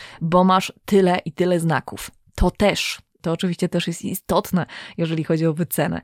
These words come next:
nagrań lektorskich, ale, mm, to doświadczenie, te zdobyte, ten, te nasze umiejętności, rozpoznawalność naszego głosu bardzo często, one również mają znaczenie, jeżeli chodzi o cenę. No i teraz pytanie do was, czy zamienimy znane,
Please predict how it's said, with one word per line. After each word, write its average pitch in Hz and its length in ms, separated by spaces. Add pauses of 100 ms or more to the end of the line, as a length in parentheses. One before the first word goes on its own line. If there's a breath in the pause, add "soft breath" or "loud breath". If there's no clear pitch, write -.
(160 soft breath)
nagrań 160 480 (140)
lektorskich, 165 760
ale, 180 300 (300 loud breath)
mm, 170 160
to 175 140
doświadczenie, 175 720
te 156 220 (140)
zdobyte, 170 680
ten, 156 380
te 185 120
nasze 170 220
umiejętności, 180 720 (320 loud breath)
rozpoznawalność 226 880
naszego 160 360
głosu 165 320
bardzo 156 260
często, 165 360
one 196 260
również 165 340
mają 160 260 (160)
znaczenie, 156 520 (200 soft breath)
jeżeli 160 280
chodzi 160 220
o 151 80
cenę. 143 420
No 302 240
i 403 100
teraz 330 280
pytanie 220 460
do 277 160
was, 190 400
czy 170 360 (560 loud breath)
zamienimy 202 760 (180)
znane, 165 520